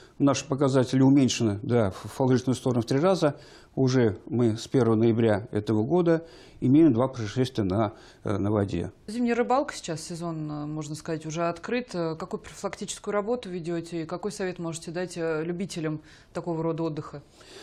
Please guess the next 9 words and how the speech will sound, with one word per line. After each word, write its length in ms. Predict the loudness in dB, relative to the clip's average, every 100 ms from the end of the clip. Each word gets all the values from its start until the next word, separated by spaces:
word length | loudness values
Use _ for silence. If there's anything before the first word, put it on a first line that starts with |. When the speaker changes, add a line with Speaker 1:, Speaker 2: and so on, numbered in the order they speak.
| -16
Speaker 1:
Патрулирование 600 | -12 2 6 8 8 8
мы 60 | 6
проводим 480 | 6 8 8 8 6
каждые 320 | 6 6 6
выходные 640 | 6 6 6 8 8 4 -2 -16 -20 2
по, 340 | 6 6 4 0 -20 -20 -20 -8
значит, 300 | -4 -2 2
водоемам, 480 | 4 6 6 6 4
где, 260 | 4 4